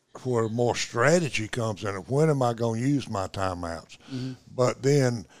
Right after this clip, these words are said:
Speaker 1: they get the built-in at the four-minute mark, at the ten-minute mark. At the,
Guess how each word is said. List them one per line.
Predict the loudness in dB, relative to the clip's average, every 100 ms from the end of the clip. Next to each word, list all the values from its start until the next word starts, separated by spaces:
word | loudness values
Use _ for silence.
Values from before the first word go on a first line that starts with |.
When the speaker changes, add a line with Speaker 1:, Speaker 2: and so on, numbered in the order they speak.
| -20 _
Speaker 1:
they | -4 -2
get | 0 0 -2 _ _ _ _ _ _
the | -10
built-in | 2 6 6 4 0 2 0 -4 -14 _ _ _ _ _
at | -4 -4
the | -4
four-minute | -2 0 2 0 0 -2
mark, | -2 0 2 0 -2
at | -4 -4
the | -12 _
ten-minute | -4 -2 -2 -4 -4 -4 -4
mark. | -2 0 -2 -4
At | -6
the, | -6